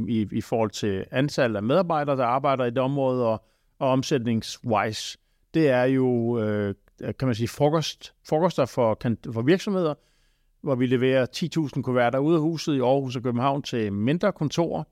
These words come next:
og så, øh, bespiser vi et par tyve tusind mennesker på nogle af Danmarks største, øh, arbejdspladser. Og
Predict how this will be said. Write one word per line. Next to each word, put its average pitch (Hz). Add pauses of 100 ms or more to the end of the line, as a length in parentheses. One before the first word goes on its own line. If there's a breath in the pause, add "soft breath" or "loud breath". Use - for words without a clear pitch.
(320)
og 127
så, 127
øh, 117
bespiser 147
vi 123
et 113
par 127
tyve 123
tusind 147
mennesker 123
på 117
nogle 117
af 113
Danmarks 113
største, 113
øh, 110
arbejdspladser. 113 (280)
Og 120